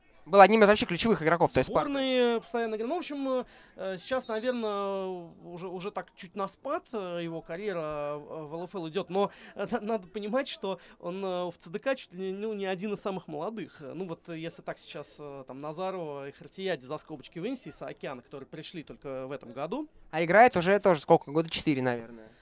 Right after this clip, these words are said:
Speaker 2: Да, он, по-моему, во-, э, если не ошибаюсь, он восемьдесят пятого года рождения, по-моему, то есть, э, ему ещё тридцати пяти нет. С Тихоновым сравните, <laughs> да, так, на секундочку.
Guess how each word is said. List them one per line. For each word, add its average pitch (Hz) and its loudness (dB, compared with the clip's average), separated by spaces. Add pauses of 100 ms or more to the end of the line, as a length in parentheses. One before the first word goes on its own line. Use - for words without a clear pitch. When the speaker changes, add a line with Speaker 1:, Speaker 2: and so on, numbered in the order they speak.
(140)
Speaker 2:
Да, 220 6
он, 185 4
по-моему, 254 4
во-, 233 4
э, 208 2
если 214 -4
не 226 0
ошибаюсь, 254 -2
он 208 0
восемьдесят 214 -4
пятого 185 0
года 139 -4
рождения, 247 -2
по-моему, 190 -6
то - -12
есть, - -14
э, 170 -2
ему 214 -6
ещё 214 -6
тридцати 196 -10
пяти 214 -6
нет. - -8 (1120)
С - -20
Тихоновым 147 -16
сравните, 165 -4 (100)
<laughs> - -20
да, 131 -12
так, - -20
на 151 -14
секундочку. - -10